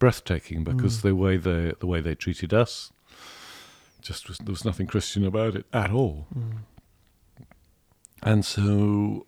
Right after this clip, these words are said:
Speaker 1: I very much, I very strongly turned against religion, all kinds, for, for many, many years. But in the, um, this must have been about the year two thousand,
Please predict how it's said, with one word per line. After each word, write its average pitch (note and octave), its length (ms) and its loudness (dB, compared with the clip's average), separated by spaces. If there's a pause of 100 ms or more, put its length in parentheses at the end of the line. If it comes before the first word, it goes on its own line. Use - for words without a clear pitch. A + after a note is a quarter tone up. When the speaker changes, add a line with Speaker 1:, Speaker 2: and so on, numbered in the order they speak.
(100)
Speaker 1:
I A2+ 440 4
very G2+ 280 4
much, F#2+ 420 0
I G2+ 60 2
very G2+ 180 2
strongly G2+ 360 2
turned G2 300 0
against G2+ 480 -2 (180)
religion, F2 600 -4
all A2+ 220 4
kinds, D#2+ 420 -2
for, G2 140 -6 (400)
for - 160 2
many, G#2+ 300 8
many F2+ 240 2
years. D#2 460 -6 (720)
But A#2 160 6
in C3 200 6
the, C3+ 420 6
um, A#2 300 4 (1120)
this - 160 -14
must D#3+ 200 -4
have - 80 -12
been A2+ 160 4
about F#2+ 400 0 (420)
the G2+ 80 2
year F2+ 600 2
two - 240 0
thousand, F#2 580 -2